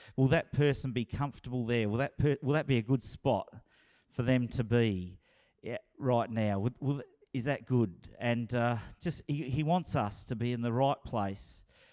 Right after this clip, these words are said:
where we're meant to be. He's thoughtful. We're not, we're never displaced. We are placed. And, um,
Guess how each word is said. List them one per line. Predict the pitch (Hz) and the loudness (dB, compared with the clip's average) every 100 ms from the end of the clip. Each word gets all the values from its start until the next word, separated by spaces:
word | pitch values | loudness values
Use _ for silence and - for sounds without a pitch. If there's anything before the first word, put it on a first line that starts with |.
| _ _ _ | _ _ _
where | 123 120 | 0 2
we're | 117 113 | 2 2
meant | 117 - | 0 -2
to | 113 | -4
be. | 98 104 92 87 82 - - - - - | 0 0 0 -6 -12 -16 -14 -14 -14 -6
He's | 135 120 - | -2 -2 2
thoughtful. | - 156 160 - 107 87 - - - - - | 8 10 10 6 -4 -4 -8 -20 -20 -20 -4
We're | 120 123 | 2 2
not, | 135 156 - - - - - - | 4 2 2 -10 -20 -20 -20 -4
we're | 143 139 | 0 0
never | 139 151 135 | 0 2 2
displaced. | 135 - - 127 107 104 - | 0 -4 0 2 2 0 0
We | 127 117 | 2 2
are | |
placed. | - - 127 113 90 92 - - - - _ - - _ _ | 0 -4 0 2 0 -4 -10 -12 -14 -16 _ -20 -20 _ _
And, | 127 120 120 123 | 2 2 2 2
um, | 127 127 127 | 4 2 -2